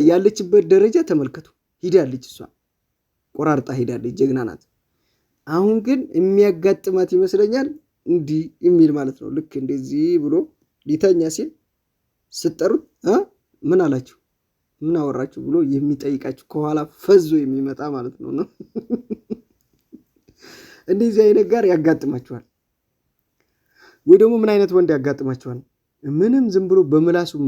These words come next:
መኖር የሚፈልግ አለ። በነገራችን ላይ የሆነ ምላስ ያበዛ ጊዜ ወንድ ልጅ አራዳ ነው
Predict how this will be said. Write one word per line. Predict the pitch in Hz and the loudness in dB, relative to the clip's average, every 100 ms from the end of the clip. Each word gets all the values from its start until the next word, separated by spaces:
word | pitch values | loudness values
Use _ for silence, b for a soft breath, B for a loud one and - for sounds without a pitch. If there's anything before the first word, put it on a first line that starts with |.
| 131 135 | 0 2
መኖር | 160 175 156 | 4 4 4
የሚፈልግ | 139 127 127 127 | 0 -4 -8 -10
አለ። | 123 110 - _ _ _ _ _ _ _ _ _ _ _ | -12 -16 -20 _ _ _ _ _ _ _ _ _ _ _
በነገራችን | 131 135 135 139 151 | -6 -2 -2 -2 -4
ላይ | 202 - _ _ 156 | -10 -12 _ _ 2
የሆነ | 175 147 127 90 - _ - 135 | 2 2 -2 -10 -16 _ -16 -8
ምላስ | 131 156 170 - 135 | -2 0 0 -4 -6
ያበዛ | 135 147 135 135 | -2 -2 -2 -4
ጊዜ | 131 139 | -2 -2
ወንድ | 135 147 143 | 0 0 0
ልጅ | 151 160 | -2 -4
አራዳ | 135 139 139 139 | -6 -4 -2 -2
ነው | 135 | -2